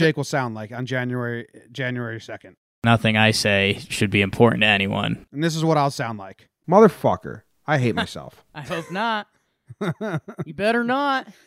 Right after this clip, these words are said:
Speaker 1: All right, we have some other voicemails, so let's pivot to those. Sound good?
Speaker 2: Sounds good.
Speaker 1: Should I do
Speaker 2: Pivot.
Speaker 1: the, should I do
Speaker 2: Oh,
Speaker 1: the
Speaker 2: you
Speaker 1: pi-
Speaker 2: gotta, you gotta get the pivot clip. Do you have
Speaker 1: Well,
Speaker 2: that?
Speaker 1: should I do our, uh, our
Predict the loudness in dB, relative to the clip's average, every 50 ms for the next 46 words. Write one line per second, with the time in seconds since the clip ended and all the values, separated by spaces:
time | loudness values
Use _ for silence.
0 | -20 -10 -4 0 0 2 2 2 2 2 0 0 -2 0 0 2 0 0 0 0
1 | 0 0 -2 0 0 2 2 0 0 -2 -4 -2 -2 -2 -4 -6 -6 -6 -6 -4
2 | -4 -6 -8 -8 -8 -6 -8 -8 -10 -12 -10 -8 -6 -4 0 2 2 2 2 0
3 | -6 _ _ _ _ _ _ _ _ _ _ _ _ -20 -20 -20 -20 -16 -10 -8
4 | -8 -6 -8 -10 -12 _ _ -2 0 2 4 6 6 6 6 4 0 -2 -4 _
5 | _ _ _ _ _ -4 0 2 4 4 6 4 4 2 0 -2 -2 -2 -2 -4
6 | -8 _ _ _ _ _ -12 -8 -6 -6 -4 -6 -6 -8 -8 -6 -6 -6 -4 -4
7 | -4 -6 -6 -10 -14 -18 -18 -16 -14 -12 -10 -6 -2 0 2 2 2 2 0 2
8 | 2 2 4 4 4 6 6 6 6 6 4 4 2 2 0 -2 -2 -2 -2 0
9 | 0 -2 -4